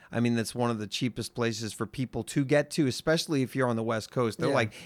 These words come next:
Speaker 1: eighty bucks a frickin'
Speaker 2: But we can't do a show there for two hundred or four hundred 'cause
Speaker 1: I was saying four hundred.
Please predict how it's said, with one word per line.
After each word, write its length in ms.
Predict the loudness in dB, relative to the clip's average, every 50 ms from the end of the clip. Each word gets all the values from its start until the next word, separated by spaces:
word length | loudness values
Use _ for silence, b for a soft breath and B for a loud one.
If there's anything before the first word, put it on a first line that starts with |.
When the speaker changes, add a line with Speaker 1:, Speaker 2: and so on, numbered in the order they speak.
| B B -2
Speaker 1:
eighty 220 | 0 2 2 2
bucks 340 | 4 4 4 2 2 0 -4
a 20 | -4
frickin' 460 | -2 -2 -4 -2 -2 -2 -2 -2 0
Speaker 2:
But 60 | 0
we 100 | 0 0
can't 260 | 2 2 2 2 4 4
do 120 | 4 4
a 60 | 4
show 280 | 2 2 4 4 4 6
there 200 | 4 4 4 2
for 320 | 2 0 0 0 0 -4 _ _
two 160 | 0 2 4
hundred 240 | 4 4 4 2 0
or 80 | -2 -4
four 340 | -2 -2 -2 -2 -2 -4 -4
hundred 340 | -4 -2 -2 -2 -4 -6 -6
'cause 220 | -8 -6 -6 -8 -10 _ _ _ _ -2
Speaker 1:
I 60 | 0
was 160 | 0 0 0
saying 180 | -2 -4 -4 -4
four 220 | -6 -8 -8 -8 -6
hundred. 300 | -8 -10 -10 -10 -12